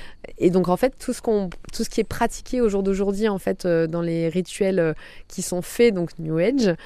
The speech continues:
euh, ben, en fait, ça vient pas de chez nous. Mais il y a, il y a, hein, chez nous, il y a eu, il y a eu, il y a très longtemps, trois mille ans avant Jésus-Christ, en fait, euh,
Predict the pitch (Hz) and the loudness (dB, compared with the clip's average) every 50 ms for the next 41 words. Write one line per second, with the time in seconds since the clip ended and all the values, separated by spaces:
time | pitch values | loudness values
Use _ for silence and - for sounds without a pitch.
0 | - - - - - - - - - 175 170 165 165 160 151 - - - 139 139 | -18 -20 -20 -20 -20 -14 -6 -2 0 0 2 2 2 2 2 2 0 0 -2 -4
1 | - 165 165 165 160 - 214 - - 208 175 165 165 165 - 185 170 - - - | -2 -2 0 0 0 0 -2 0 0 -2 0 0 0 -2 -2 -4 -6 -4 0 2
2 | 220 240 262 240 - - - - - - - - - - - 190 196 208 247 269 | 4 4 2 2 -2 -8 -14 -14 -16 -16 -18 -18 -12 -6 -2 2 4 4 4 4
3 | 269 330 381 392 349 277 202 190 180 202 247 277 302 277 220 185 190 220 214 - | 4 4 4 6 4 4 2 2 2 4 4 4 4 4 4 4 2 2 0 0
4 | - 220 208 233 269 269 220 202 190 175 - - - 233 294 359 - - - - | 2 4 4 4 4 4 6 6 6 6 4 0 0 2 2 2 0 -6 -20 -20
5 | - - - - 190 190 180 185 226 262 277 214 180 - - 214 214 196 202 - | -20 -18 -6 2 6 8 8 8 6 6 4 4 2 2 0 0 0 0 0 -2
6 | 254 - - - 202 190 190 202 208 208 190 190 185 185 190 185 180 180 - - | -4 -6 -4 -2 0 0 2 2 2 2 2 2 2 2 2 0 -2 -4 -6 -8
7 | - 285 269 226 190 - - - - - 202 175 165 | -6 -2 -2 -2 -2 0 -2 -2 0 2 4 4 4